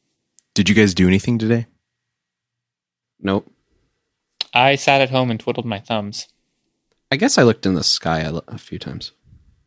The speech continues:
Speaker 1: I went to a park and sweated a whole lot.
Speaker 3: Yeah.
Speaker 2: <laughs> Hey, I went to a park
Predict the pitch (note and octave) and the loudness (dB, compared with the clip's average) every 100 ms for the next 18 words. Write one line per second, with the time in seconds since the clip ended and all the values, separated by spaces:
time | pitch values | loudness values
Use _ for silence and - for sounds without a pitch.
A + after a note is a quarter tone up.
0 | _ _ _ _ _ G2 A2 G#2+ G2 G#2 | _ _ _ _ _ 0 0 0 2 0
1 | - F#2 F2 - - F2+ - - - G#2 | 2 0 0 -4 -2 -2 0 -2 0 0
2 | G#2+ F#2 - F#2 G2+ - _ _ _ _ | 0 -2 -2 0 -2 -6 _ _ _ _
3 | _ _ _ _ - B2+ - - - - | _ _ _ _ -4 -4 -4 -8 -16 -20
4 | - - - - - - - E3 - _ | -10 -2 -2 -2 -4 -4 -2 -2 -2 _
5 | _ - - _ G3+ - D#3 B3+ G3 - | _ -20 -20 _ 2 4 0 0 0 0
6 | G#2+ - F#2+ F2+ - - | -2 -2 -2 -2 -4 -18